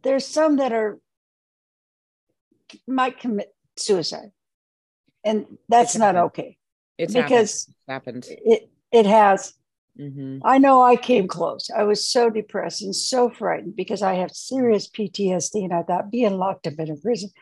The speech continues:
Speaker 1: I don't think I could emotionally handle it.
Speaker 2: Yeah.
Speaker 1: And so, but my,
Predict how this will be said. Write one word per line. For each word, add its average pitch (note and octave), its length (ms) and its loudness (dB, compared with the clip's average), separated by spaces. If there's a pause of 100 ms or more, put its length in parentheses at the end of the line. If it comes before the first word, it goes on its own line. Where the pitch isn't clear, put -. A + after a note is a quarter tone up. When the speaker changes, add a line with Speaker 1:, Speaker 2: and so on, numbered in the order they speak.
(200)
Speaker 1:
I A#3+ 120 2
don't A#3 100 2
think G#3+ 160 0
I G3 80 2
could F#3+ 160 -4
emotionally F#3 560 -4
handle C#4+ 320 0
it. - 80 -6 (680)
Speaker 2:
Yeah. C3+ 180 -14 (180)
Speaker 1:
And A#3 240 -2 (1080)
so, G#3+ 340 2 (600)
but A3 280 2 (240)
my, A3 300 2